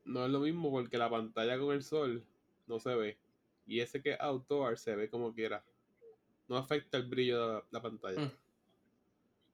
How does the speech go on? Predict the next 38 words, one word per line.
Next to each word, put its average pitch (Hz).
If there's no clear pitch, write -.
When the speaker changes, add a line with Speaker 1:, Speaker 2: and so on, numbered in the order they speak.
Speaker 1:
Yeah. 107
Speaker 2:
Ah, 139
sí, -
tiene 131
como 143
que 139
un 131
anti-glare 127
o -
algo 107
así. 135
Speaker 1:
Sí, 127
mano. 113
Está -
brutal. 113
Lo 117
vi 113
en 131
Speaker 2:
No 127
Speaker 1:
la 180
Speaker 2:
lo, 180
Speaker 1:
casa 139
de 123
Speaker 2:
I -
haven't 143
Speaker 1:
Pippen. 170
Speaker 2:
looked 170
into 214
it -
porque, 123
obviamente. 131
Speaker 1:
Lo 120
vi 117
en 120
la 127
casa 139
de 139
Pippen. 117